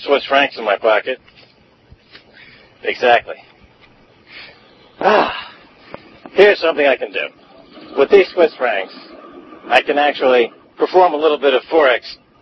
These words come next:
legerdemain by taking these Swiss francs, then by jumping back into the Forex market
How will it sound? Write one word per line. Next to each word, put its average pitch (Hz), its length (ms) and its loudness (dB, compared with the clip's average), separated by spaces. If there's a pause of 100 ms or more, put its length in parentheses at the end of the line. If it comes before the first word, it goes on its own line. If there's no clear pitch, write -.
(120)
legerdemain 127 760 -2 (1200)
by 117 120 2
taking 160 280 2
these 139 140 -4
Swiss 143 220 0
francs, 107 400 -4 (640)
then 127 180 2
by 120 160 4
jumping 131 420 0 (420)
back 151 300 0
into 147 180 -4
the 127 80 -4
Forex 120 400 0
market 98 320 -6